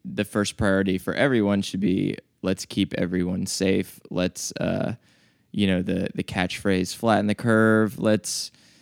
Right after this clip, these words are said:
um, just be judicious with how we open things up. And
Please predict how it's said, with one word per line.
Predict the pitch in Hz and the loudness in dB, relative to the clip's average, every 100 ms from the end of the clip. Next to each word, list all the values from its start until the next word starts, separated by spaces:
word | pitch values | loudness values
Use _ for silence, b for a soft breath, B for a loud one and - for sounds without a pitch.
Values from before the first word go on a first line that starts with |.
| b b b - | b b b -2
um, | 117 117 113 107 104 - - | 2 4 4 2 0 -6 -14
just | 104 202 - | -8 -6 -2
be | 131 120 110 104 92 - _ _ _ _ _ _ 120 | 2 6 6 6 2 -6 _ _ _ _ _ _ -6
judicious | 101 95 - 90 107 95 - | -2 0 0 -2 0 -2 -2
with | 95 92 | -2 -4
how | 101 95 | -2 -2
we | 95 95 - | -2 -2 -2
open | 98 95 90 | -2 -2 -4
things | 92 92 92 | -4 -4 -4
up. | 95 95 - | -4 -6 -4
And | 98 98 92 | 0 0 0